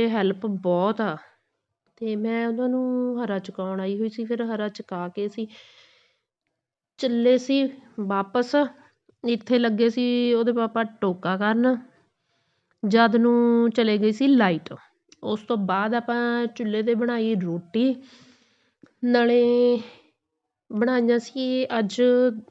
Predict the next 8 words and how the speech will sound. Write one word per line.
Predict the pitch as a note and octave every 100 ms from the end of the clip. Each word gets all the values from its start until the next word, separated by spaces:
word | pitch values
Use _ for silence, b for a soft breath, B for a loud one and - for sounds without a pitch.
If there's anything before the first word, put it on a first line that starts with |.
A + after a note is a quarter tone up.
| _ G3+
ਦੁੱਧ | A3+ G3
ਵਾਲੀਆਂ | B3+ C4+ C#4
ਸੇਮੀਆਂ। | C4+ B3 G#3+ F#3+ F3+ F3+
ਵੈਸੇ | F3+ G3+ G#3+ C4
ਹੀ |
ਮਨ | C4+ A3+ G#3+
ਕਰਿਆ | G3+ G3 G3
ਸੀ, | G#3+